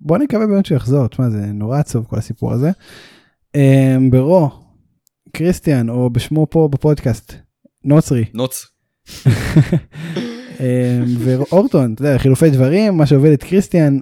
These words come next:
Speaker 1: ה-, הפורש, לקבל את ההצעה של אורטון ל-one more match, שהוא במקרה unsanctioned, שזה כבר דיברנו על, אה, קרב כזה בפודקאסט,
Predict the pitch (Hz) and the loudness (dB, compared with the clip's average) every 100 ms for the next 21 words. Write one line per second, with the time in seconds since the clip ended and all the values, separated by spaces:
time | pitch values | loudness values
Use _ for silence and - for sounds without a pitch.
0 | - 127 120 110 - 123 117 127 139 269 | -4 -6 -6 -6 -8 -6 -2 -2 0 0
1 | - - - _ _ _ - 131 135 139 | -2 -8 -18 _ _ _ -8 -6 -2 2
2 | 165 160 151 139 139 151 147 147 170 180 | 2 2 0 0 2 0 2 2 2 2
3 | 180 170 160 127 127 123 120 123 131 165 | 2 0 -2 -2 -2 -2 -2 -2 -2 2
4 | 190 185 139 143 147 147 143 _ - 123 | 2 2 4 4 4 2 -2 _ -2 -2
5 | 117 - - - - 117 123 117 120 120 | -2 -6 -14 -16 -8 -4 -2 0 -2 0
6 | 175 180 170 - 151 147 147 139 127 113 | 0 0 -2 -2 0 2 2 0 -2 -8
7 | 104 - 135 143 170 156 151 147 135 156 | -10 -6 -2 0 0 0 0 0 2 2
8 | 208 143 127 123 117 117 - 135 120 127 | 4 2 2 -2 -4 -6 -4 -4 0 -2
9 | 123 117 160 180 - 120 - | -2 -2 -2 -2 -4 -6 -8